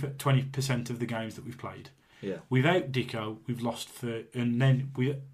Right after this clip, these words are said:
Speaker 2: Without him, we've lost
Speaker 1: without
Speaker 2: eight.
Speaker 1: him, we've lost over thirty-three, thirty-three percent. So yeah, there would suggest that there is some sort of
Speaker 2: Mm.
Speaker 1: correlation between the two.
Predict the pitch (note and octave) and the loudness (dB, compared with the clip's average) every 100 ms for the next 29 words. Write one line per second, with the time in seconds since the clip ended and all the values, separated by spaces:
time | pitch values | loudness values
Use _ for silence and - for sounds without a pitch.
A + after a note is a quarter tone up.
0 | - - _ - A#2+ C3+ C3+ G#2+ G2+ - | -20 -20 _ 2 8 8 8 2 0 0
1 | C3+ C3+ C3+ - B2+ A2+ A#2 B2 C3+ - | 4 6 6 4 0 0 -2 2 2 2
2 | - - - B2+ A#2+ A#2 C3+ A#2+ A#2 A#2+ | -6 -12 -4 -2 -2 -2 -2 -2 -2 -6
3 | B2 A2+ - - - - B2 - C3 A#2 | -8 -10 -12 -20 -14 -8 -8 -4 -2 -2
4 | A#2 - A#2+ - F#3 G#3 G3+ D#3 E3 F#3 | -4 -6 -4 -2 2 4 4 4 4 4
5 | D#3+ D#3 F#3 - D#3 D3 C#3 D#3 C3+ - | 0 0 0 0 -2 0 4 6 6 4
6 | - D3+ C3+ C3+ C3 C3 B2 - A#2+ A#2 | 4 4 2 2 2 0 -2 0 0 0
7 | A2+ A2 - A#2 G#2+ B2 A2+ A2 - | -2 -2 -4 -6 -4 -6 -6 -8 -10